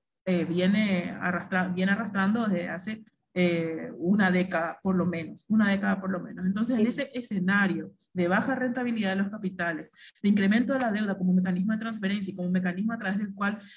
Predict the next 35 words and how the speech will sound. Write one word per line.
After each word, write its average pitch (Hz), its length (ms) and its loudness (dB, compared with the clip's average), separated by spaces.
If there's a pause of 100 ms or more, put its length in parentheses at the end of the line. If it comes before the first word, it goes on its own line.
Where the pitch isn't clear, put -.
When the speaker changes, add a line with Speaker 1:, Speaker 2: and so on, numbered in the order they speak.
Speaker 1:
es 214 120 2
posible 202 460 2
la 175 100 0
reproducción 185 920 0 (100)
de 196 60 -2
las 208 100 4
relaciones 190 380 2
sociales 202 260 -2
capitalistas 214 560 -2
en 175 80 -2
la 175 80 -6
mayoría 170 360 -2
de 202 40 0
los 220 140 -4
países 233 320 -2
latinoamericanos 180 760 -2
y 170 60 -6
la 165 140 -6
gran, 165 240 -10
de 170 200 -10
la 160 140 -6
periferia 190 640 -4
del 175 220 -8
capitalismo 180 480 -6
mundial, 240 340 -4 (460)
entonces 202 420 0
pensar 190 500 -2
en 185 120 2
una 185 340 4
política 190 440 -6
de 214 80 -4
redistribución 220 880 -2 (280)
y 196 140 4
de, 180 340 4 (800)
de, 180 540 2